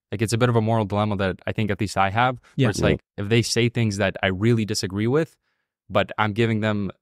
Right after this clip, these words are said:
Speaker 1: the platform to say that, is that
Speaker 2: Yeah.
Speaker 1: still kind of on me?
Speaker 2: So it's, it's hard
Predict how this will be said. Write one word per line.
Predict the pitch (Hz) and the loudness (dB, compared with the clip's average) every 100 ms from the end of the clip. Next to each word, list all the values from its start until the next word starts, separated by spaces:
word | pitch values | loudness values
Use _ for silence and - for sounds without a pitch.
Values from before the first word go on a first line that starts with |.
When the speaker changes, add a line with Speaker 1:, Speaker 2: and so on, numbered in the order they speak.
| _ _ - | _ _ -10
Speaker 1:
the | 101 | -8
platform | - 98 104 - 123 | -4 0 0 0 -6
to | 120 | -4
say | - 135 | -4 -2
that, | 139 151 - | 0 -2 -4
is | - | 0
that | 127 | 2
Speaker 2:
Yeah. | 107 | 2
Speaker 1:
still | 123 113 | 0 -2
kind | - 104 113 | 0 0 0
of | 117 | 0
on | 123 | -2
me? | 131 147 147 - _ _ | -2 -4 -6 -12 _ _
Speaker 2:
So | - - 220 202 _ _ _ _ | -2 4 4 2 _ _ _ _
it's, | 240 220 - - - - - - - _ _ _ _ _ | -6 -4 -4 -6 -10 -16 -20 -20 -20 _ _ _ _ _
it's | 190 185 | -2 -2
hard | - 135 147 175 | 0 0 2 0